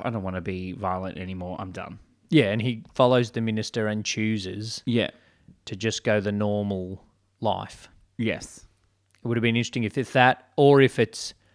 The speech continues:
Speaker 2: "No, I'm gonna go and be ultra-violent a while and then get bored of it."
Speaker 1: Yes. Yeah, yeah, yeah, yeah.
Speaker 2: That would, I don't know.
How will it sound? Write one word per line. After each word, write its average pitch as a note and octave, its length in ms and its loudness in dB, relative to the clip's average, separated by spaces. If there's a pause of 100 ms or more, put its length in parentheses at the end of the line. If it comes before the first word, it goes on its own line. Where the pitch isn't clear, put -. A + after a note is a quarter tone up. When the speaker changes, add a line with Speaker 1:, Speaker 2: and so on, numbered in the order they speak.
(140)
Speaker 2:
"No, B2+ 220 4
I'm B2 80 2
gonna A#2 160 0
go A2+ 200 4
and A2+ 140 -2
be A#2+ 160 4
ultra-violent G#2+ 720 0
a A2 60 -8
while G#2 340 -4
and A2 240 -6
then G#2+ 300 2
get G#2 200 -2
bored F#2 260 -6
of E2 100 -14
it." - 120 -16 (1300)
Speaker 1:
Yes. A#2 500 -4 (160)
Yeah, A#2+ 140 0
yeah, A2+ 60 2 (180)
yeah, F#2+ 180 -6
yeah. - 120 -10
Speaker 2:
That A#2 200 0
would, A2 240 -6
I B2 160 6
don't A2+ 180 4
know. G#2 300 -2